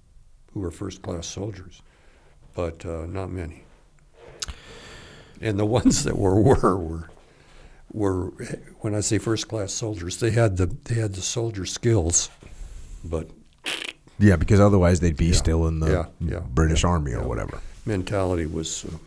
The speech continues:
Speaker 1: yeah, whatever. So.
Speaker 2: Uh, you, you, now you're, s-, you're start-, you have to, you, you gotta work with them. I mean, that's just the way it is.
Speaker 1: Well, the leadership lesson,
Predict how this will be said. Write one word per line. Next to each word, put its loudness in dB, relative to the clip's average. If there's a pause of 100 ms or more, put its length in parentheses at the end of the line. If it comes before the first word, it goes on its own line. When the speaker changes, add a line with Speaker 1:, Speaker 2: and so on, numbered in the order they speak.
(120)
Speaker 1:
yeah, -8 (560)
whatever. -4 (380)
So. -16 (840)
Speaker 2:
Uh, 8 (960)
you, 8 (520)
you, 2 (220)
now 6
you're, 10
s-, 0
you're 8
start-, 6
you 10
have 4
to, 2
you, 8
you 6
gotta 10
work 8
with 8
them. 4 (140)
I 6
mean, 8
that's 10
just 6
the 8
way 10
it 8
is. 8 (640)
Speaker 1:
Well, 4
the 2
leadership 4
lesson, -4